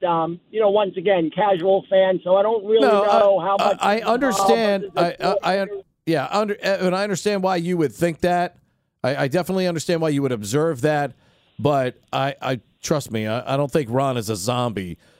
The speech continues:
Speaker 2: uh, just staring out at the field. Let's go to line three. Jeff's in Vienna. What's up, Jeff?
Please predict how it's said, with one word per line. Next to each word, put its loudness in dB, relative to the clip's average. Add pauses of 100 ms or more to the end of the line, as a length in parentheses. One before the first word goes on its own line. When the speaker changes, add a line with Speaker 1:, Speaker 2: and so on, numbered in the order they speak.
(120)
Speaker 2:
uh, -2
just -6
staring -2
out -4
at -8
the -12
field. -6
Let's -18
go -2
to -2
line -2
three. -2
Jeff's -4
in -2
Vienna. -2
What's -2
up, -2
Jeff? -4